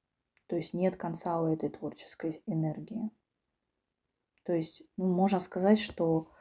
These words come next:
мы можем, а, творить, свобода воли у нас есть, и мы можем творить всё, что хотим. И даже ограничения <laughs> мы тоже можем творить. То есть мы сами создаём эти ограничения,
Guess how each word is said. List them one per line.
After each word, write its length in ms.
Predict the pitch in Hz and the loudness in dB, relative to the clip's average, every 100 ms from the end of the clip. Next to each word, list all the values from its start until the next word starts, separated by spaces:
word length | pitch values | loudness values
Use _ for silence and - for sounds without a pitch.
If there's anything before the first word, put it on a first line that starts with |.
| - - - - - _ - | -20 -20 -20 -20 -20 _ -2
мы 160 | 175 | 0
можем, 580 | 175 185 190 196 175 - - | 2 2 4 4 2 -2 -6
а, 760 | 165 165 165 160 160 160 160 - | -4 -2 -2 -4 -4 -4 -6 -6
творить, 640 | 175 165 180 208 - - - - - _ _ _ _ _ _ _ _ | 2 4 4 2 0 -8 -10 -16 -20 _ _ _ _ _ _ _ _
свобода 520 | - 175 165 196 185 | -2 0 4 4 2
воли 280 | 180 170 156 | 2 2 2
у 80 | 151 | -2
нас 300 | 160 - - | -8 -10 -8
есть, 320 | 160 160 - | -8 -8 -14
и 40 | |
мы 140 | 170 165 | -10 -6
можем 300 | 165 160 160 | -6 -6 -6
творить 560 | 170 165 208 240 - - _ _ | -4 0 2 0 -4 -20 _ _
всё, 280 | - 185 220 | -8 -2 -2
что 200 | - 196 | -4 -8
хотим. 580 | 185 - - 156 - - _ _ - _ - | -8 -10 -12 -10 -10 -12 _ _ -20 _ 2
И 120 | 175 | 4
даже 480 | 170 165 160 151 156 _ _ _ _ _ - | 8 6 4 -4 -12 _ _ _ _ _ -4
ограничения 1040 | 175 165 165 165 160 - 214 262 214 165 185 - | -4 0 0 0 0 4 8 10 10 8 4 0
<laughs> 160 | _ | _
мы 160 | 175 170 | -6 -2
тоже 280 | 175 196 196 | 2 4 6
можем 340 | 180 185 185 | 4 2 0
творить. 440 | - 180 170 160 _ - - - | 0 0 2 -2 _ -20 -20 -6
То 60 | |
есть 120 | 165 160 | -4 -2
мы 120 | 156 | 0
сами 280 | 202 208 185 | 6 8 6
создаём 540 | - 160 151 160 160 | 2 0 2 2 0
эти 140 | - 165 | -4 -8
ограничения, 880 | 160 156 156 - 180 220 247 160 | -6 -10 -12 -10 2 6 6 4